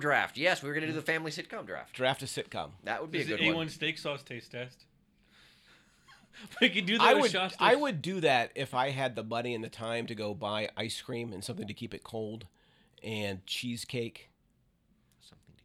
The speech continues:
Speaker 1: keep it cold?
Speaker 2: Well, yeah, I'd have to drive it all the way in. Like, you'd have to have,
Speaker 1: Oh,
Speaker 2: like, a
Speaker 1: okay.
Speaker 2: cooler or whatever.
Speaker 1: No, we'll just do the taste test at the dorm.
Speaker 2: Like, uh, well, that's a good idea. We could do a, uh, Hershey bar.
Speaker 1: What's this taste like? Uh, coronavirus.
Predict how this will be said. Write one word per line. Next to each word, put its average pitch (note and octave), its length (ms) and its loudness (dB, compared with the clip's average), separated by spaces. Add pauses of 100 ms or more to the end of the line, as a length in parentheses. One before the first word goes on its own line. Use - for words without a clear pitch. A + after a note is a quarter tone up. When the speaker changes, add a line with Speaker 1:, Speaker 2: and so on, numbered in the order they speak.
Speaker 1:
keep - 140 -20
it - 180 -20
cold? - 420 -20 (200)
Speaker 2:
Well, G#3 240 4
yeah, D4 220 -8
I'd C#3 140 -6
have D3+ 120 -6
to B2+ 80 -10
drive C3+ 300 2
it C#3+ 60 2
all C3+ 100 4
the C3 60 0
way G#2+ 300 0
in. A#2 200 2
Like, A2 180 -4
you'd A#2+ 60 -2
have A#2+ 120 -4
to A2+ 80 0
have, C3+ 100 8
Speaker 1:
Oh, - 20 4
Speaker 2:
like, G2 140 0
a - 20 -4
Speaker 1:
okay. F#2+ 80 -10
Speaker 2:
cooler C3 480 0
or G#2 160 -8
whatever. F2+ 340 -6
Speaker 1:
No, A#3+ 120 0
we'll F#3+ 120 -2
just D#3+ 220 -8
do D3 160 -4
the B2+ 80 -10
taste C3+ 340 -6
test A2+ 200 -4 (100)
at A2 220 -4
the G2 80 -14
dorm. G#2+ 420 -10 (180)
Speaker 2:
Like, C3+ 220 -4
uh, A2+ 300 0 (120)
well, - 120 -6
that's D#3+ 120 -4
a - 40 -6
good D#3 100 2
idea. B2 260 4
We D#3 80 0
could D3 140 0
do D3+ 200 2
a, B2+ 200 2
uh, G2+ 140 0
Hershey C#3 340 -6
bar. C#3 320 -2 (140)
Speaker 1:
What's - 160 -12
this C#4 160 -10
taste A#2+ 260 -6
like? D2+ 280 -8
Uh, F#2 180 -6
coronavirus. D#2 720 -12